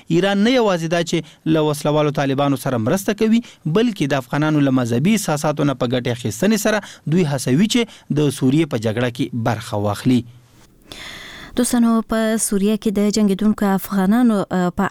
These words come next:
Speaker 2: اړه د افغان حکومت د غبرګون په باره کې مو د مشرانو جرګې نظر واورید. بل خوا د افغانستان د ولسي جرګې د نړیوالو اړیکو د کمیسیون یوه غړې آریان یون هم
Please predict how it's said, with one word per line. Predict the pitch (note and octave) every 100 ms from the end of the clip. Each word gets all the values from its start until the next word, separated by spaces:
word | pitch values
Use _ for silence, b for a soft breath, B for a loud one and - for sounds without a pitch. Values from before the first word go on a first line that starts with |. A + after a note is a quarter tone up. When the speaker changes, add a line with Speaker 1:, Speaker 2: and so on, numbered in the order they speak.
| G3+
Speaker 2:
اړه | G#3 F#3+
د | G3 -
افغان | F#3+ F#3+ F#3+ F#3
حکومت | F#3 F#3+ G3+ -
د | G3+ F#3
غبرګون | - E3+ F3 C#4 C#4
په | B3
باره | B3
کې | C#4
مو | D4 D4
د | C#4+
مشرانو | C4+ C4 A#3+
جرګې | G#3+ G#3 F3+ G#3+ A#3 - F#3
نظر | F#3 F3+
واورید. | F3+ F3+ G3 - B B B
بل | C#4 D4
خوا | C#4+ B3+
د |
افغانستان | B3+ B3 C4 B3
د | A3
ولسي | G#3+ - D4
جرګې | A3 F#3 G3 F3+
د | F#3
نړیوالو | F#3 F3+ F#3+ G3 -
اړیکو | F3+ F3 F#3+
د | F3+
کمیسیون | - F3 - B3
یوه | F#3+ E3+
غړې | G3+ G#3 - F3
آریان | F3 F3+ F3+
یون | G3+ D#4
هم | C4+